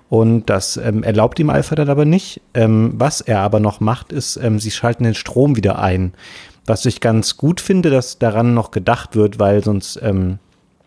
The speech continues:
könnten ja eben Justus und Morten dann auch nicht mit dem Fahrstuhl entkommen. Und die Begründung dafür ist auch einleuchtend, damit eben der Wachdienst nicht, äh, sehen kann, dass, äh, da kein, keine Nachtbeleuchtung und sowas brennt in dem Museum.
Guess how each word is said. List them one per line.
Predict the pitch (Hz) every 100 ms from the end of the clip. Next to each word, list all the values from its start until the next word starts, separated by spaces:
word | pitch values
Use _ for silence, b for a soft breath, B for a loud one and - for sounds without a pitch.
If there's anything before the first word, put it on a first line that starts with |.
| - -
könnten | 110 - 110
ja |
eben | 113 107
Justus | 123 - 123 110 -
und | 101 -
Morten | 101 120 117
dann | 98
auch | 92 -
nicht | 107 -
mit | 95
dem | -
Fahrstuhl | 104 120 - 107
entkommen. | 98 - 98 101 120 B B B B
Und | - 104
die | 98
Begründung | 101 - 135 175 151
dafür | 123 127 127
ist | 113 -
auch | 131 -
einleuchtend, | 131 131 123 127 - 120
damit | 107 113 147
eben | 107
der | 101 95
Wachdienst | 127 - 110 110 113 -
nicht, | 107 - - -
äh, | 98
sehen | 95 104 110 113
kann, | - 104 104 107 B B B _
dass, | 101 90 -
äh, | 101 101
da | 95
kein, | - 107 101 101 101
keine | 104 95
Nachtbeleuchtung | 101 104 - 98 95 92 98
und | 95
sowas | 95 90 -
brennt | - 92 107 -
in | 92
dem | 92
Museum. | 92 85 90 98 110